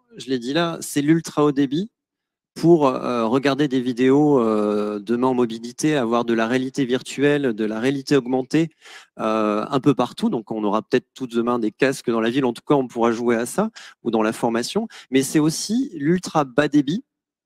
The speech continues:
Et donc, euh, par exemple, pour les objets connectés, puisqu'il faut utiliser la juste énergie,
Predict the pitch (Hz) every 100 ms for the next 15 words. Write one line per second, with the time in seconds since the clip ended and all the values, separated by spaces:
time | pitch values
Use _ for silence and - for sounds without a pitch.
0 | _ _ - 220 139 127 156 170 - 123
1 | - - 123 120 113 - 113 135 135 127
2 | 117 120 120 - 117 120 202 - - -
3 | - 139 123 - 135 - 123 127 131 175
4 | 185 _ _ _ 113 117 113 180 - -
5 | 147 139 135 139 131 196